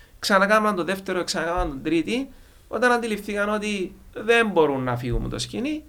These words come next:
ε, σταματήσαν να το κάνουν. Και ακόμα τώρα, λέει, που είναι μεγάλα, μεγαλώσαν και γίναν πόσα κιλά, ακόμα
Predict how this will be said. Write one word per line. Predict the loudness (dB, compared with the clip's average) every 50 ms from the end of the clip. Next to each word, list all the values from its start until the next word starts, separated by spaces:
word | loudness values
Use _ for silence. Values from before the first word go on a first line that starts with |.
| -20 -20 _ -20 _ -4
ε, | -2 0
σταματήσαν | 0 0 0 -2 -2 0 -2 -2 -2
να | -2
το | -2
κάνουν. | -2 -4 -4 -4 -6 -10 -14 -16 -18 -20 -20 -20 -20 -14 -6 0
Και | 2 4 4
ακόμα | 4 4 6 8 8 10 10 8 6
τώρα, | 4 2 0 0 0 0
λέει, | -2 -2 -2
που | -2 -4
είναι | -4 -4
μεγάλα, | -4 -4 -2 2 4 6 8 8 6 6 4
μεγαλώσαν | 2 2 0 0 0 0 2 2 2 2 2 0 -2
και | -2
γίναν | -2 -2 0 0 0 0 0
πόσα | 0 0 0 0 0 -4
κιλά, | -4 -4 -2 0 2 2 2 0 -2 -6 -10 -6 -4 -4 -4 -4 -6 -8 -4
ακόμα | 0 0 0 0 0 0 2 2 4 4 4 2 0 -2